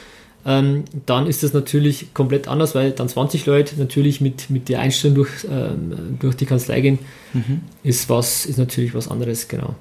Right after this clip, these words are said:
Speaker 1: Also Teamführung, äh, ganz ein große, ganz ein
Speaker 2: Mhm.
Speaker 1: großes Thema. Ähm, auch ganz klar das Thema Ziele, Visionen, wo will ich hin?
Speaker 2: Mhm.
Speaker 1: Ähm, man kann nicht erwarten, dass jemand kommt und sagt, „Hey, hallo, servus Tom, ich bin mal da, ähm, übrigens in fünf Jahren möchte ich dastehen.“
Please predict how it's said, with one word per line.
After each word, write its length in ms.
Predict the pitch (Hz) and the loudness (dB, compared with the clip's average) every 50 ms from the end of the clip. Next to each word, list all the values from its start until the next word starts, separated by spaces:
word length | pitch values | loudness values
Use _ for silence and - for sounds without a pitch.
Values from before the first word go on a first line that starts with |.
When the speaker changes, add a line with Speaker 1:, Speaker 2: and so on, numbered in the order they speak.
| - _ _ - | -16 _ _ 0
Speaker 1:
Also 160 | 131 131 143 | 4 4 4
Teamführung, 540 | 139 160 180 190 185 196 185 190 185 185 123 | 6 6 4 6 6 6 6 6 4 2 0
äh, 160 | 139 139 135 | 0 -2 -2
ganz 180 | 135 143 156 | 0 0 0
ein 80 | 170 156 | 0 0
große, 440 | 156 160 156 160 165 160 160 156 151 | 0 0 0 2 2 4 2 2 0
ganz 200 | - 156 151 147 | -2 0 2 2
ein 60 | 135 | 2
Speaker 2:
Mhm. 60 | 120 | 2
Speaker 1:
großes 240 | 156 147 156 147 - | 2 2 0 0 -2
Thema. 340 | - 160 160 156 160 156 - - - - - - - - - - | -2 -4 -2 -2 -4 -4 -8 -14 -20 -20 -20 -20 -20 -20 -12 -6
Ähm, 280 | - 127 127 131 135 131 | -4 -2 0 0 -2 -2
auch 280 | 131 131 147 143 - - - - - | -2 -2 -2 -4 -4 -10 -18 -14 -6
ganz 340 | - 143 139 147 156 151 - | 0 2 2 2 2 0 -2
klar 140 | - 151 151 | -2 -2 -2
das 160 | 151 143 147 | -2 -2 -2
Thema 320 | - 151 151 151 143 143 | -2 -2 0 0 0 -2
Ziele, 400 | 143 - - 175 170 165 160 143 | -2 -2 -2 0 2 2 2 2
Visionen, 420 | 151 147 - - 165 160 165 160 156 147 | 2 0 0 2 2 4 4 4 4 4
wo 100 | 151 143 | 4 4
will 160 | 160 156 147 | 4 4 2
ich 100 | 147 147 | 2 4
hin? 220 | 190 202 170 160 - | 4 4 4 4 2
Speaker 2:
Mhm. 300 | 147 131 117 139 160 185 170 - - - - - | 2 2 4 4 4 2 2 -2 -14 -14 -8 -4
Speaker 1:
Ähm, 180 | 131 131 135 | -2 0 0
man 120 | 131 131 131 | 0 0 0
kann 120 | - 143 | 0 0
nicht 120 | 160 151 | 0 0
erwarten, 360 | 156 147 139 139 151 151 - 160 | 0 0 0 0 0 0 0 0
dass 160 | 143 135 131 | 0 0 0
jemand 240 | 147 143 139 139 135 | 0 0 0 -2 -2
kommt 160 | - 143 156 | 0 0 0
und 60 | 151 | 2
sagt, 240 | 147 147 147 147 - | 2 0 0 2 2
„Hey, 300 | 151 165 170 170 - - - - - | 4 4 4 2 0 -4 -10 -12 -8
hallo, 300 | 127 139 156 170 180 175 | -4 0 2 2 2 2
servus 320 | 175 - 156 165 170 165 | 2 2 2 2 2 0
Tom, 260 | - - 160 175 175 | 0 0 0 0 0
ich 140 | 160 147 - | 0 -2 -2
bin 120 | - 160 | 0 0
mal 80 | 156 143 | 0 2
da, 440 | 139 139 143 160 170 - - 151 147 | 2 2 2 2 2 2 0 0 0
ähm, 120 | 151 156 | 0 0
übrigens 340 | 185 165 185 175 170 151 - | 0 0 2 2 0 0 0
in 100 | 165 147 | -2 -2
fünf 220 | - 165 165 151 | 0 2 2 2
Jahren 180 | - 147 151 156 | 2 2 2 4
möchte 220 | 151 156 147 - | 2 2 0 0
ich 80 | 151 - | -4 -2
dastehen.“ 480 | - 127 139 135 - - 117 117 123 | -2 0 0 -2 -2 -4 -6 -6 -6